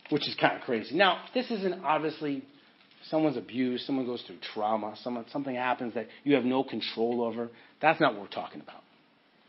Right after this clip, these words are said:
We're not talking about any of that. I just wanna say that. But I'm talking about the ninety-nine percent of the other stuff that happens in your life. Maybe there's five percent of stuff that you can't control. There's the rest of the ninety-five percent you can control.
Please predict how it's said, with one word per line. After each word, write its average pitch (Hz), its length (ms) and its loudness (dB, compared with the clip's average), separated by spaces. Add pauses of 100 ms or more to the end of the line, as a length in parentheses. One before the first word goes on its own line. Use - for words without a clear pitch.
(100)
We're 156 80 0
not 156 120 2
talking 113 220 0
about - 200 -10
any 131 160 0
of 110 60 -4
that. 113 80 -6
I - 20 -2
just 123 120 -6
wanna 120 160 -2
say 113 260 -4
that. 113 260 -2 (1500)
But 175 220 6
I'm 196 120 10
talking 190 160 8
about 156 140 2
the 120 60 -6
ninety-nine 131 520 2
percent 120 260 -2
of 107 80 -6
the 107 60 -8
other 113 100 -4
stuff - 240 -8
that 80 80 -14
happens 78 240 -10
in - 120 -20
your 50 80 -16
life. - 240 -16 (1300)
Maybe 131 160 0
there's 123 120 2
five 135 220 6
percent 135 240 -2
of 123 60 -4
stuff 135 220 2
that 117 100 -8
you 151 80 -6
can't 156 280 0
control. 165 220 -2
There's 151 160 -2
the 131 60 -2
rest 160 200 4
of - 40 -6
the 151 60 0
ninety-five 135 360 2
percent 117 220 -6
you 120 80 -6
can 151 280 0
control. 95 380 -6